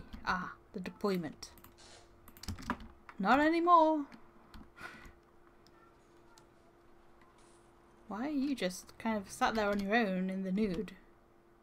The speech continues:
Oh, okay, yeah.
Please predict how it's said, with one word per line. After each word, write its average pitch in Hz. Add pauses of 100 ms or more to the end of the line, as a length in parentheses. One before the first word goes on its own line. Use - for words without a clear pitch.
(3750)
Oh, 185 (540)
okay, -
yeah. 175